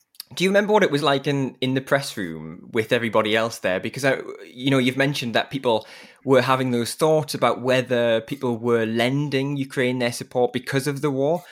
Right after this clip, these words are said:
What do you think the other thoughts and conversations were like in the press room? Do you think most agreed with you, or do you think there were some others who were having similar thoughts to some of the public?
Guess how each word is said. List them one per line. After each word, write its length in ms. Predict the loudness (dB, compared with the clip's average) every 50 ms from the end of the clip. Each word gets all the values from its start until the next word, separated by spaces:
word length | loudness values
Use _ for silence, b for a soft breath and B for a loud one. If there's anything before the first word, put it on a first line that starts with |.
| B B B
What 200 | 0 0 0 0
do 60 | 0
you 60 | -6 -2
think 220 | 0 0 0 0
the 180 | 0 0 2 2
other 480 | 2 2 2 2 4 2 2 0 -2 -4 -8 -12 -12 -10 _
thoughts 440 | 0 2 2 2 2 0 -2 -6 -8
and 100 | -6 -2
conversations 560 | -2 -4 -2 -2 0 0 0 0 -2 -6 -6
were 80 | -2 0
like 240 | 0 0 0 -2
in 200 | -4 -6 -6 -4
the 40 | -6
press 340 | -6 -6 -6 -6 -6 -8 -12
room? 200 | -10 -10 -10 -6
Do 80 | -8 -8
you 40 |
think 360 | -4 -4 -4 -4 -4 -6 -8 -8
most 440 | -4 -2 -2 -2 -2 -4 -6 -10
agreed 280 | -10 -6 -4 -4 -4 -4
with 200 | -6 -8 -8 -6
you, 300 | -6 -4 -4 -2 -2 0
or 160 | 2 2 2
do 100 | 2 0
you 60 | -4
think 220 | -4 -4 -4 -4 -4
there 80 | -4
were 240 | -2 0 0 0 0
some 400 | 0 -4 -4 -2 -2 0 0 0
others 460 | 0 2 2 2 2 0 0 -4 -10 B B B B B B B -8
who 500 | -4 -2 -2 0 0 0 0 0 0 0 0
were 120 | 0 0
having 440 | 0 0 -2 -2 -2 -4 -4 -6 -8
similar 300 | -6 -6 -4 -2 -2 -4
thoughts 260 | -2 -4 -6 -6 -8 -10
to 80 | -12
some 220 | -10 -8 -6 -6 -6
of 100 | -6 -8
the 80 | -10
public? 500 | -10 -10 -8 -6 -8 -10 -10 _ _ _